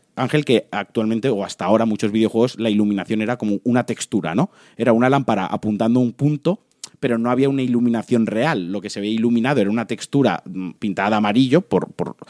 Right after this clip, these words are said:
una, un color cálido, y cuando pasaba el personaje por delante, pues proyectaba una sombra en ese momento. Pues el Ray Tracing lo que hace es que calcula en tiempo real la iluminación y los reflejos, y es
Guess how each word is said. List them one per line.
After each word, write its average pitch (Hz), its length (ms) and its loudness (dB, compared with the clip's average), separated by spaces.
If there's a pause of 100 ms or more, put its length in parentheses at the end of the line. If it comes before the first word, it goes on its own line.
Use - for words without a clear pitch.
(380)
una, 95 760 0
un 107 100 -8
color 117 280 2
cálido, 151 500 4 (160)
y 135 100 2
cuando 151 240 0
pasaba 120 260 -2
el 131 60 0
personaje 139 460 -2
por 143 160 0
delante, 170 360 -2
pues 170 220 -4
proyectaba 127 540 4
una 127 180 6
sombra 98 460 -2 (320)
en 120 100 2
ese 117 160 2
momento. 92 320 2 (300)
Pues 120 180 0
el 113 120 2
Ray 135 180 4
Tracing 165 420 0
lo 147 80 2
que 135 80 0
hace 156 120 -4
es 156 120 -6
que 180 140 -4
calcula 113 680 2
en 95 80 -4
tiempo 113 280 -2
real 131 320 0
la 104 140 -2
iluminación 104 500 -2
y 120 80 0
los 101 160 2
reflejos, 143 640 2 (340)
y 123 140 6
es - 240 2